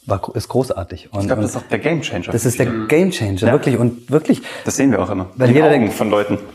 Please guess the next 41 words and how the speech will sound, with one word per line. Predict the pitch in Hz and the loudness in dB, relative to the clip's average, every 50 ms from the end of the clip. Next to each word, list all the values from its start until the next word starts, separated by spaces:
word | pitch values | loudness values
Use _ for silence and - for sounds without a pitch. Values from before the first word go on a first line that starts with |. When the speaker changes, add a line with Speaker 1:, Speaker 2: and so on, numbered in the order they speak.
| _ | _
Speaker 1:
Ja, | - 135 147 156 | 0 0 2 4
ja, | 147 147 135 120 120 | 4 4 4 6 6
weil, | 120 127 123 | 6 6 6
weil | 123 131 123 | 4 4 4
jeder | 147 170 147 | 4 4 4
sagt | 143 131 - | 2 -2 -2
immer | 131 123 | -2 -2
so, | 120 131 | -2 2
„Oh, | 135 | 4
Jörg, | 139 135 127 127 - - 117 117 113 | 4 4 4 2 2 0 2 2 2
du | - 127 | 2 2
hast | 113 107 | 2 2
ja | 117 107 | 2 0
so | - - | 0 2
eine, | 113 113 110 107 98 | 2 4 4 2 2
so | 110 110 | 2 2
eine | 107 107 104 | 2 2 0
Gesch-, | 107 - _ - 107 - - | -4 -10 _ -4 -4 -4 -2
Geschichte, | - 120 - - 117 - - 113 | -2 -2 -2 -2 -6 -2 -2 0
da | 101 101 95 | 0 0 -2
passt | - 107 - | -2 -6 -6
ja | - 95 101 | -6 -6 -2
hier | 104 113 104 - | -2 -2 0 0
Amazon | 104 110 104 98 - - 113 104 104 104 101 | 0 0 0 -2 0 0 0 2 2 2 2
und | 92 110 104 | 0 0 0
da | - 101 | 2 2
Speaker 2:
Mhm. | |
Speaker 1:
was | 107 107 - | 2 0 0
aufgebaut“ | - 107 117 - - 110 - 90 98 | -2 -4 -4 -4 -6 -4 -2 0 0
und | 107 104 | 0 0
so. | - | -2
Aber | 101 110 110 | 0 0 0
nee, | 113 131 147 160 135 92 | 2 2 4 2 2 2
jeder | 107 107 139 151 170 135 | 0 0 0 0 0 0
hat | 110 - - | -2 -4 -6
ja | 95 | -6
so | - 95 | -4 -4
eine, | 90 92 90 92 - - - | -4 -4 -6 -8 -10 -10 -12
hat | 98 98 - | -10 -6 -6
eine | 95 | -6
Geschichte. | 95 92 - - - - - - - - | -6 -6 -8 -8 -8 -10 -8 -12 -14 -14